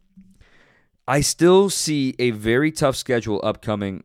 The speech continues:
for San Diego. Yes, they're playing the Nationals right now, and there's some juice happening with Josh Bell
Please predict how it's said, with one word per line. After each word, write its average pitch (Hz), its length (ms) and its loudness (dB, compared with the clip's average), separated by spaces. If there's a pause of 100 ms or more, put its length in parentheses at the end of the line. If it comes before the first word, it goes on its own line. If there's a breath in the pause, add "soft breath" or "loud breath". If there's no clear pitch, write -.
(160)
for 101 180 -10
San 101 360 -4
Diego. 92 340 -2
Yes, 117 300 -2
they're 107 100 -2
playing 107 440 -4
the 101 120 -6
Nationals 98 500 -4
right 92 220 2
now, 92 180 -2
and 92 80 -4
there's 92 160 -2
some 92 220 -8 (400 loud breath)
juice 123 360 4
happening 113 540 0
with 98 260 -4 (120)
Josh 90 320 -4
Bell 117 440 4